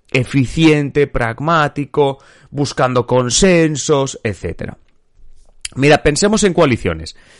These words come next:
Sí, en España es una coalición de izquierdas y estamos hablando de ideología. Pero vamos a pensar en Eslovenia. Nos vamos a trasladar un momento a Eslovenia. Allí el gobierno es una coalición de cinco partidos. De cinco.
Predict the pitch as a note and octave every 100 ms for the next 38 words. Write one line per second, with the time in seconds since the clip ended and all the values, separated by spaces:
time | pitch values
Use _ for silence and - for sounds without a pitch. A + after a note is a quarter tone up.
0 | - - C#3 G#2 F#2+ D3 D3+ F3 F3 G2+
1 | - D3+ C3+ C3 A2+ B2+ A2 G#2+ F3+ E3
2 | F2 - - F2+ F#2 G2 G#2 C3 D#3+ B2
3 | G2+ F#2 A2 - _ _ _ _ - G3+
4 | A#3+ C#4 C#4 B3 A3+ C4 B3 A#3 G#3+ G3+
5 | F#3 G2 F2 E2 A2 C#3+ A3 A3+ F#3+ F#3
6 | E3 A#2+ F2+ - - A3+ G3 G3+ A3 B3
7 | - D3 B2+ A2+ B2 A2+ B2+ F2 D#2+ -
8 | - - - - G2+ D3 C4 B3 D#3+ D#3
9 | D#3+ G#3+ A#3+ A#3+ G#3+ G3+ E3 B2+ - E3
10 | E3 F3+ A3 B3+ G#3+ E3 - - A#3 A#3
11 | A3 - B3+ - D3+ G#2+ - G3+ G#2+ -
12 | - _ - - C3+ - A3+ G#3+ B2 -
13 | -